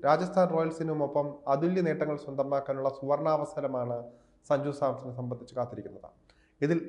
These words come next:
ഏതൊക്കെ നേട്ടങ്ങൾ സഞ്ജു സാംസൺ നേടും എന്നാണ് കാത്തിരുന്ന് കണ്ടറിയേണ്ടത്. സഞ്ജുവിനെ രണ്ടായിരത്തി ഇരുപത്തിയഞ്ചിൽ കാത്തിരിക്കുന്ന പ്രധാന നേട്ടങ്ങൾ എന്തൊക്കെയാണെന്ന് പരിശോധിക്കാം.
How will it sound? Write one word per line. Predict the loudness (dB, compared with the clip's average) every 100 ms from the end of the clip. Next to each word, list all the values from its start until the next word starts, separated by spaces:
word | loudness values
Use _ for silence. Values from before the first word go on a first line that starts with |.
| 4
ഏതൊക്കെ | 4 4
നേട്ടങ്ങൾ | 2 2 0 -2 0
സഞ്ജു | -2 -2
സാംസൺ | 0 0 0 -6 -6 -8
നേടും | -2 2 2 0 -2
എന്നാണ് | 0 0 0 -2 -6 -2
കാത്തിരുന്ന് | 0 2 0 -2
കണ്ടറിയേണ്ടത്. | -2 -2 -2 -6 -8 -12 -16 _ _ _ _ 0
സഞ്ജുവിനെ | 4 6 6 6
രണ്ടായിരത്തി | 10 10 10 8
ഇരുപത്തിയഞ്ചിൽ | 4 4 2 2 2 2
കാത്തിരിക്കുന്ന | 2 2 0 -2 0 0
പ്രധാന | 2 0 0 0
നേട്ടങ്ങൾ | 0 -2 0 0
എന്തൊക്കെയാണെന്ന് | -2 -2 -2 0
പരിശോധിക്കാം. | -2 -2 -4 -2 -2 -2